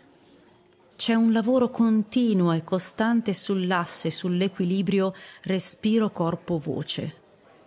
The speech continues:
che non funziona solo sulla voce, ma che funziona su tutto, perché si indaga la profondità dell'essere umano, si indagano le emozioni, si indagano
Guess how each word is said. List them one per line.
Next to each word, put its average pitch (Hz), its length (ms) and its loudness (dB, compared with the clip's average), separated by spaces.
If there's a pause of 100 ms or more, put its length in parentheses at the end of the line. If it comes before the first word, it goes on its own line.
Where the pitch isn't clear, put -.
(420)
che 240 120 4
non 240 200 4
funziona 220 720 2
solo 165 260 -2
sulla 156 320 -2
voce, 160 260 -2
ma 170 120 -2
che 190 100 -6
funziona 214 400 -2
su 196 320 -6
tutto, 233 320 -2
perché 170 260 -2
si - 180 -2
indaga 220 580 2
la 170 100 0
profondità 185 640 -2
dell'essere 170 500 -2
umano, 165 380 0
si - 140 -8
indagano 170 440 0
le 160 120 2
emozioni, 160 760 0 (240)
si - 220 -4
indagano 180 760 2